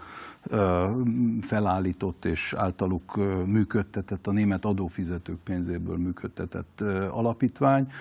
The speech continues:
aminek valóban én a budapesti, ö, irodáját vezettem, és két párt tartozott, ö, hozzánk, a Fidesz és az S D S. Mind a kettővel kapcsolatot, ö, ö,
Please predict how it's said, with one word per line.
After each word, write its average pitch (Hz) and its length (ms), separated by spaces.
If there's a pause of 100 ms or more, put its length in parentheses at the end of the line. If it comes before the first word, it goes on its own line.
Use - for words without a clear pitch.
(140)
aminek 104 300
valóban 101 440
én 98 120
a 98 60
budapesti, 95 720 (240)
ö, 101 280
irodáját 95 720
vezettem, 123 680 (360)
és - 200
két 123 300
párt 95 460
tartozott, 95 720
ö, 107 260 (380)
hozzánk, 117 760
a 101 60
Fidesz 101 440
és 90 180
az 92 160 (100)
S 80 100
D 73 300
S. - 60
Mind 104 160
a 92 100
kettővel 85 720 (280)
kapcsolatot, 87 800
ö, 107 340
ö, 104 400